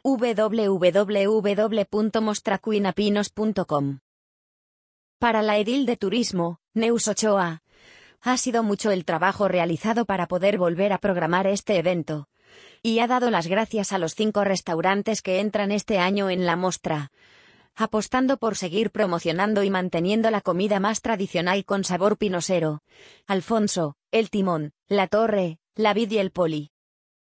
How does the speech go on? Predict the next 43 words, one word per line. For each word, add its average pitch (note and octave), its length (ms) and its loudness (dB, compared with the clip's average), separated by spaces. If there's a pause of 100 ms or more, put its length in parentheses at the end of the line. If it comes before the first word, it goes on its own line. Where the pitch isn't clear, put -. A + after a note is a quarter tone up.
(680)
La A#3 200 0
agente C4 400 0
de A3+ 100 -2
desarrollo G3 560 0
municipal G3 600 0
Eva G#3+ 160 0
Jara A#3 340 0
ha G#3+ 80 2
explicado G3+ 680 -2
que G#3+ 120 -4
se G3+ 160 -2
ha G3 100 0
iniciado G3 580 0
una G#3 200 0
campaña G#3 500 0
de F#3 140 2
difusión G#3 540 -2
de G3 80 2
la D#3+ 100 0
Mostra G#3 400 -2
de F#3+ 100 0
la E3 120 -2
Cuina A3 360 0
a G3 60 -2
través F#3+ 320 0
de G#3 100 0
los E3+ 160 0
medios F#3+ 340 0
locales, E3+ 600 -2 (540)
como A3 240 0
la F#3+ 100 2
radio G#3 300 0
y F#3 80 2
redes G3+ 260 0
sociales, E3 800 -2 (120)
pero A3 220 2
también A#3+ 380 2
en A3+ 140 2
otras G#3 280 -2
emisoras F#3+ 480 0
de G3+ 80 0
la F#3 120 -2
provincia, E3+ 680 -2